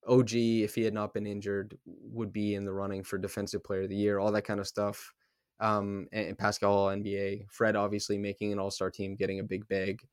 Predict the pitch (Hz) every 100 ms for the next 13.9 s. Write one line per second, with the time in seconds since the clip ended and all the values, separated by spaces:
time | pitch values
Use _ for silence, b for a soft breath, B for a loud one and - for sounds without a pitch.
0 | _ _ - 104 101 110 104 104 104 -
1 | 101 104 104 101 - 101 101 110 - b
2 | b 117 - - _ _ _ _ _ 139
3 | 143 147 165 156 143 147 135 - 131 113
4 | 110 110 104 101 101 104 101 95 87 85
5 | 73 - - 50 - - _ _ _ _
6 | _ _ _ _ _ - - 208 - 123
7 | - - 92 - - 143 143 131 120 104
8 | 113 110 107 104 104 104 104 101 - 107
9 | 98 101 98 - b b b - 117 117
10 | 127 127 127 127 123 - - 98 - -
11 | 101 98 - 104 98 98 - 95 95 104
12 | 131 - B B B B - 208 - 175
13 | 208 202 208 - 127 98 107 104